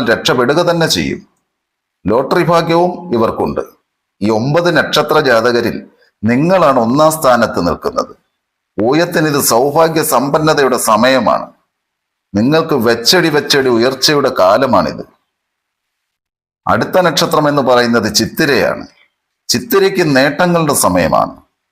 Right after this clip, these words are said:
ലോട്ടറി ഭാഗ്യം നിങ്ങൾക്കും കാണുന്നുണ്ട്. ജീവിതത്തിലെ ദുരിത ദുഃഖങ്ങളൊക്കെ അവസാനിച്ച് രക്ഷപ്പെടുവാൻ ചിത്ര നക്ഷത്ര ജാതകർക്ക് സാധ്യമാകും, ഉറപ്പാണ്. ശ്രീകൃഷ്ണ ഭഗവാന് കദളിപ്പഴം വഴിപാടായി നൽകുക,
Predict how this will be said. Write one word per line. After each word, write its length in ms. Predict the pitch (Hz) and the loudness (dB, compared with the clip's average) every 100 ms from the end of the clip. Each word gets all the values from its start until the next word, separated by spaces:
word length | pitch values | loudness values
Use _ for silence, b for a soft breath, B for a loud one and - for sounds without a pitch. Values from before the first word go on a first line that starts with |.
| _ - | _ -6
ലോട്ടറി 440 | 90 139 - 180 | -2 -2 0 0
ഭാഗ്യം 340 | 165 170 151 139 | 2 0 0 0
നിങ്ങൾക്കും 460 | 120 135 170 175 165 | 0 0 0 0 0
കാണുന്നുണ്ട്. 500 | 110 90 76 62 - - _ _ _ _ _ | 2 0 -2 -4 -8 -14 _ _ _ _ _
ജീവിതത്തിലെ 680 | 95 110 165 175 175 170 147 | -4 0 0 0 0 0 0
ദുരിത 340 | 123 127 156 165 | 0 0 0 -2
ദുഃഖങ്ങളൊക്കെ 680 | - - 165 156 139 135 | -2 -2 0 2 2 2
അവസാനിച്ച് 680 | 123 117 123 139 131 127 104 85 - b b _ 98 | 0 2 0 2 2 0 -2 -2 -6 b b _ -2
രക്ഷപ്പെടുവാൻ 640 | 110 107 185 151 139 135 107 | -2 0 -2 0 2 0 0
ചിത്ര 380 | 110 - 165 | -4 0 0
നക്ഷത്ര 440 | 160 131 - 143 143 | 2 0 -2 0 0
ജാതകർക്ക് 480 | 131 120 117 98 98 | 2 2 2 0 -2
സാധ്യമാകും, 800 | - 87 110 135 98 76 - - - | 0 0 0 0 0 0 -6 -10 -4
ഉറപ്പാണ്. 580 | 98 131 - - 71 - _ _ _ _ _ _ - | 0 0 0 0 0 -8 _ _ _ _ _ _ -6
ശ്രീകൃഷ്ണ 460 | 110 123 180 - | -2 0 0 0
ഭഗവാന് 460 | 165 156 143 131 117 | 2 2 4 2 2
കദളിപ്പഴം 680 | 110 120 131 156 143 127 | -2 0 0 0 0 2
വഴിപാടായി 540 | 110 107 123 143 131 117 | 2 0 2 2 2 0
നൽകുക, 380 | 95 87 69 | 0 -2 -4